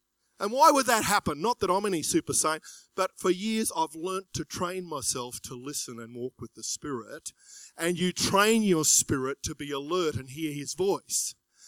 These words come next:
And over, and then every now and then he just comes and surprises you. And I say that not to acknowledge me, it was to acknowledge how amazing the Holy Spirit is if we're just open for him to flow through us. With a,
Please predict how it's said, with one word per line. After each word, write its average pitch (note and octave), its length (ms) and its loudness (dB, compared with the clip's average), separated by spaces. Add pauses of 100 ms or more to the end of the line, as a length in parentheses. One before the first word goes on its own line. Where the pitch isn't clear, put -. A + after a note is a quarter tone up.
(260)
And E3+ 300 -8
over, G#3+ 400 6
and G3+ 120 2
then G#3+ 140 2
every A#3+ 220 6
now A#3+ 160 8
and A3 80 6
then G#3+ 100 6
he A3 80 2
just F#3 200 0
comes G3 280 2
and E3 100 -6
surprises E3+ 600 -2
you. A2+ 320 -6 (640)
And D#3+ 100 0
I G3+ 100 4
say F#3+ 220 4
that F3+ 280 0
not F3+ 220 -2
to D#3+ 260 4
acknowledge D3+ 520 -4
me, E3 140 -4
it D3+ 80 -4
was C#3 160 -2
to D3+ 160 -2
acknowledge D3+ 460 -6
how D3+ 280 -2
amazing F#3 560 -4
the G#3 80 -6
Holy E3 340 -6
Spirit D#3 600 -2
is B2 640 -8 (560)
if - 220 -16
we're B2+ 160 -4
just E3 460 -6
open C3 560 -4 (280)
for C#3 100 -10
him C3+ 220 -6
to B2 80 -2
flow B2 280 -8
through G2+ 360 -16
us. - 260 -8 (520)
With D#3 160 2
a, C#3+ 140 0